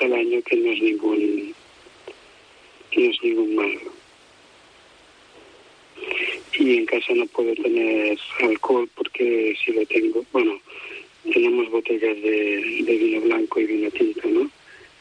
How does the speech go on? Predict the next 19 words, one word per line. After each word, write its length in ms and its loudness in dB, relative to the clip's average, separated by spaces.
Pero 800 0
tener 260 0
una 140 4
botella 360 -2
de 120 0
whisky 380 0
o 80 2
una 140 0
botella 340 0
de 100 0
vodka 420 -2
o 460 -2
así, 340 2
no 100 2
puedo 280 0
tenerla 460 -2
porque 760 -2
se 120 0
la, 440 -2